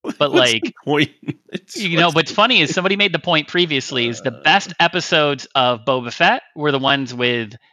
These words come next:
Speaker 1: Mando in it, and the best during that season, which was what, season two,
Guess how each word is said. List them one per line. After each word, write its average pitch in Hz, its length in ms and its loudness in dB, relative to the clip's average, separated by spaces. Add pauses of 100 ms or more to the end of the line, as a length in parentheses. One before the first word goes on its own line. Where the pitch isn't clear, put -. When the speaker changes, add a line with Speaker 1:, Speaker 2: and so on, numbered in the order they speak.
Speaker 1:
Mando 143 480 2
in 202 80 2
it, 233 120 -2 (680)
and 135 420 2
the 127 220 -2
best 147 360 2
during 147 220 2
that 127 220 0
season, 123 300 -2
which 98 140 -14
was 104 120 -14
what, 98 200 -10
season 123 480 -8
two, 254 520 -10